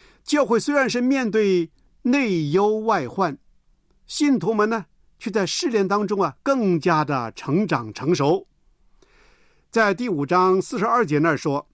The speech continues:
他们就每日在店里，在家里不住地教训人，传耶稣是基督。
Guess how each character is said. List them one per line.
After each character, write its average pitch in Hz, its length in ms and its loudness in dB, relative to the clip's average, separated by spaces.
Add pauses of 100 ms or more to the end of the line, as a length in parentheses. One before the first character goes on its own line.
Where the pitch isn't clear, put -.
(460)
他 208 140 0
们 190 100 2
就 180 160 2
每 156 460 2
日 269 320 -2
在 196 180 2
店 190 260 2
里， 117 360 -6 (160)
在 165 240 0
家 233 440 2
里 107 280 -10 (280)
不 233 260 2
住 269 180 -4
地 165 120 -4
教 196 200 -2
训 151 200 -4
人， 113 320 -6 (580)
传 131 500 0
耶 180 220 2
稣 156 320 -2
是 135 240 -8
基 135 220 -6
督。 131 220 -8